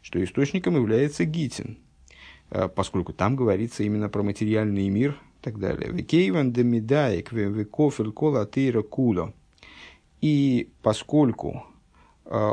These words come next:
он говорит и повторяет, м, по-, и повторяет даже, что вся Тора целиком.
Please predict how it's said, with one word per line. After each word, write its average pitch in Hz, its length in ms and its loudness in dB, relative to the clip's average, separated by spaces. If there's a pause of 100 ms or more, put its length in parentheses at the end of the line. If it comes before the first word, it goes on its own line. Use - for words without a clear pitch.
он 135 200 2
говорит 123 600 4 (520)
и 107 340 2 (120)
повторяет, 98 720 0
м, - 580 -6
по-, 110 140 0
и 117 180 0
повторяет 104 760 0
даже, 82 340 -8 (120)
что 87 220 -8
вся 135 340 0
Тора 117 360 0
целиком. 113 840 -2